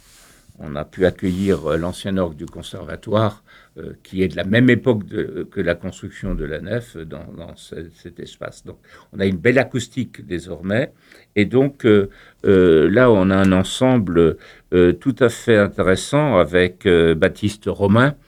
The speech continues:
Là, on aura beaucoup de, d'instruments et, euh, et on aura donc, euh, des itinéraires fémi-, féminins parce que,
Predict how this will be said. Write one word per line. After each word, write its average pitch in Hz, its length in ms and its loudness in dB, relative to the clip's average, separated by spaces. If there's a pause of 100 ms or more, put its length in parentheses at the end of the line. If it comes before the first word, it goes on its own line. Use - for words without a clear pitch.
(340)
Là, 120 180 4
on 98 120 2
aura 87 200 0
beaucoup 123 400 0
de, 82 500 2 (960)
d'instruments 110 920 2 (420)
et, 98 480 4
euh, 85 800 4 (500)
et 90 240 4
on 92 220 2
aura 107 320 2
donc, 98 360 -2
euh, 90 440 2
des 90 320 -2
itinéraires 110 640 2
fémi-, 107 320 -8 (380)
féminins 101 400 2
parce - 240 -6
que, 104 80 -6